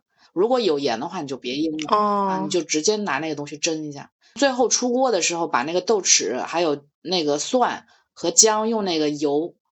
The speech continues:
Speaker 1: 爆一下之后再淋上去，很香。
Speaker 2: 哦，明白了。
Speaker 1: 它是东江的那个鱼，
Speaker 2: 好的。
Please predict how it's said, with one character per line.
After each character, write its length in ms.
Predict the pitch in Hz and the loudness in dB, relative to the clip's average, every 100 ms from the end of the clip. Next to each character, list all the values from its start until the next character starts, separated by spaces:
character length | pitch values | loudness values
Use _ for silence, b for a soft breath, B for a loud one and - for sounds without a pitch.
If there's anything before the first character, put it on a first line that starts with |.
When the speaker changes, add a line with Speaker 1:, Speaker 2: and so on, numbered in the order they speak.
| _ | _
Speaker 1:
爆 260 | - 233 160 | 2 2 2
一 60 | 131 | -2
下 160 | 156 | -4
之 140 | 135 160 | -4 -4
后 80 | |
再 160 | 156 147 | -2 -2
淋 240 | 143 135 | -4 -10
上 160 | 170 156 | -10 -10
去， 120 | 123 | -12
很 200 | - 143 | -12 -2
香。 320 | - 190 208 _ _ _ _ _ _ _ _ _ | 0 0 -4 _ _ _ _ _ _ _ _ _
Speaker 2:
哦， 320 | 247 247 240 | 2 2 2
明 240 | 220 214 220 | 0 -2 0
白 100 | 233 | 0
了。 40 | |
Speaker 1:
它 80 | 226 | 0
是 80 | 226 | 0
东 220 | 226 240 | 0 0
江 240 | 247 240 226 | 0 0 -2
的 100 | 165 | -6
那 160 | 160 | -6
个 60 | 156 | 0
鱼， 20 | |
Speaker 2:
好 100 | 226 | 0
的。 220 | 214 220 | 2 -2